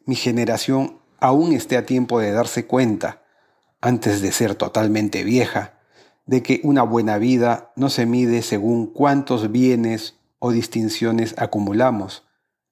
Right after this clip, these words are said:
sino de cuántos abrazos espontáneos somos capaces de atraer un día cualquiera,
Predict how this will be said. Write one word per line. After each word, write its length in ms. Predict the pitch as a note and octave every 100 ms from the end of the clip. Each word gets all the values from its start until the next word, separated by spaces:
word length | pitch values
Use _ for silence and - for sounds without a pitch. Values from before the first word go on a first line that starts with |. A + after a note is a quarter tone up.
| _ -
sino 340 | B2 B2 C#3
de 400 | C#3 B2 - _
cuántos 600 | - C3 E3 D#3 G#2+ -
abrazos 600 | F#2+ G#2+ A#2 A2 G#2+ - -
espontáneos 920 | A2 - G#2 G2+ B2+ A#2+ A2+ A2 - - _ -
somos 360 | - E3 C3
capaces 600 | - F#2+ A2 A2 G#2+ G#2
de 140 | G2 -
atraer 640 | G#2 G#2 G2+ A2+ B2+ A#2
un 180 | - G#2+
día 240 | G#2 G2 F#2+
cualquiera, 720 | F2+ F2+ A#2+ G#2 - -